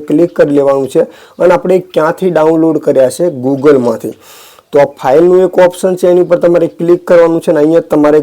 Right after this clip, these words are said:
Google એટલે કે ડાઉનલોડની ફાઇલની અંદર તમને આ બધા ફંડ મળશે. તમે જે ડાઉનલોડ કર્યા છે ડાઉનલોડની ફાઇલની અંદર તમારે ક્લિક કરવાનું છે. ક્લિક કરશો એટલે કે અહીંયા તમને ડાયરેક્ટલી ઓપ્શન ફંડવાળા મળી જશે અને અહીંયાથી તમે ડાયરેક્ટલી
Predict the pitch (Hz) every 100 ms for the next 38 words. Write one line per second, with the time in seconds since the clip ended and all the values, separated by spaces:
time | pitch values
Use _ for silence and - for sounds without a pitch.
0 | 127 151 147 156 139 143 143 147 123 139
1 | 156 170 170 175 175 151 160 165 160 156
2 | 147 151 151 143 127 139 127 - 143 143
3 | 131 120 165 - 135 131 135 120 120 143
4 | 143 117 123 117 143 170 - - _ -
5 | 139 147 165 170 170 180 180 147 139 160
6 | 151 147 147 135 127 117 - 147 185 -
7 | 147 139 131 127 180 - _ _ - 180
8 | - 180 190 180 175 185 165 175 170 165
9 | 160 139 131 147 175 185 170 147 139 -
10 | 156 156 - 143 135 135 123 131 175 _
11 | _ - 123 127 131 127 120 139 131 147
12 | 151 139 139 139 123 127 151 170